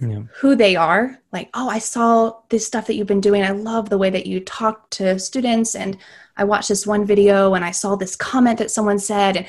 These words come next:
Speaker 2: you're re-, really specific that,
Speaker 1: Mm.
Speaker 2: "Hey, I know who you are."
Speaker 1: Mm-hmm.
Speaker 2: Not just, "Hi, Vanessa. <laughs>
Speaker 1: Yeah.
Speaker 2: I like your videos. Let's
Speaker 1: Yeah.
Speaker 2: talk." <laughs>
Speaker 1: Yeah.
Speaker 2: But very specific so that they feel like, "Oh, this is worth my time and you're actually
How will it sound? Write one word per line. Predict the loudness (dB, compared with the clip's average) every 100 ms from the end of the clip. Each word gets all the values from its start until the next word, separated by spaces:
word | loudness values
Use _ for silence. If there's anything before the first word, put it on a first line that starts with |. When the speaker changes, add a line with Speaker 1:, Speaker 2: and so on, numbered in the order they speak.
| -4
Speaker 2:
you're | 0
re-, | 2 4 4
really | 4 4 2
specific | 0 -2 0 0 -2 0
that, | 0
Speaker 1:
Mm. | 0 -4
Speaker 2:
"Hey, | 0 2
I | 2
know | 2 2
who | 2
you | -2 -4 -4
are." | -4 -4 -8 _ -6
Speaker 1:
Mm-hmm. | 0
Speaker 2:
Not | 2 2
just, | 2 -2 -4 -18 _ _ -4
"Hi, | 0 0
Vanessa. | -2 -4 -6 -2 -2 0 -2 -6
<laughs> | 2
Speaker 1:
Yeah. | 4 4 2 0 0
Speaker 2:
I | 2
like | 4 4
your | 2
videos. | 2 2 4 2 0 0
Let's | 0 2
Speaker 1:
Yeah. | 2
Speaker 2:
talk." | 4 4 2 2
<laughs> |
Speaker 1:
Yeah. | 0 0 -2 4 4 4 0 -10 -12 -16 -12
Speaker 2:
But | 2
very | 4 4
specific | 2 -2 -4 -2 0 0 0
so | -4
that | -2 -2
they | -2 -2
feel | 0 2
like, | 2 0 -4 _ _ -14
"Oh, | -6
this | -6
is | -6 -4
worth | -4 -4
my | -8
time | -10 -6 -2 0 0 -2
and | -6 -8
you're | -6 -4
actually | -4 -6 -8 -10 -10